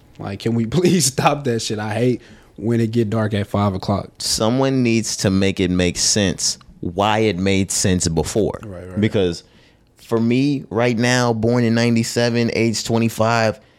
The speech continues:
Speaker 2: this makes absolutely no sense. It's never made a lick of sense as long as I've lived on planet Earth. The
Speaker 1: <laughs>
Speaker 2: only reason why I've enjoyed it was because every point in October, November, whatever time it was,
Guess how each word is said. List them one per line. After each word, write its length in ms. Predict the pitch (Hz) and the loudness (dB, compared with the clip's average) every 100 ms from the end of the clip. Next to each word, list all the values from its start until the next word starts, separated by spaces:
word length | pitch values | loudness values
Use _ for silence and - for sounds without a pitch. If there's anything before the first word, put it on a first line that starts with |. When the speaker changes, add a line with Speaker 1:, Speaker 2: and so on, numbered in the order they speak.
| _ - | _ -14
Speaker 2:
this 340 | 98 127 131 117 | -4 -2 0 0
makes 320 | 113 110 - - | 0 0 -4 -2
absolutely 640 | 107 113 - 107 104 101 98 | -2 0 0 2 2 2 2
no 180 | 98 | 2
sense. 340 | 95 101 95 - | 0 0 0 -2
It's 220 | 104 110 107 | -2 0 0
never 280 | 110 107 | 0 0
made 200 | 104 101 | 2 2
a 60 | 95 | 2
lick 200 | 95 95 | 0 0
of 80 | 92 | 0
sense 300 | - 95 95 | 0 0 0
as 100 | 87 | 0
long 220 | 92 87 | 2 2
as 80 | 87 | 2
I've 200 | 85 80 | 2 0
lived 280 | 85 87 80 | 0 0 2
on 140 | 82 | 0
planet 300 | - 90 85 | -2 -2 0
Earth. 200 | 87 85 | 0 0
The 160 | 92 - | -2 0
Speaker 1:
<laughs> 40 | |
Speaker 2:
only 340 | 107 120 123 117 | 0 2 2 2
reason 400 | 120 113 107 104 | 0 0 0 2
why 200 | 104 104 | 2 2
I've 100 | 95 | 0
enjoyed 440 | 92 82 101 101 | -2 0 0 2
it 140 | 90 69 | 0 2
was 200 | 92 82 | 0 0
because 460 | 95 107 95 87 - - - - _ - | -2 0 0 -2 -8 -20 -20 -20 _ -2
every 300 | 120 117 113 | 0 0 0
point 320 | 117 107 87 | 0 0 0
in 180 | 98 92 | 0 2
October, 560 | 101 101 117 104 98 | 0 0 -2 0 0
November, 420 | 95 92 98 95 | 2 0 0 0
whatever 300 | 92 95 95 | 2 0 0
time 300 | 95 101 95 | -2 0 2
it 80 | 85 | 2
was, 440 | 80 90 90 85 | 2 2 2 0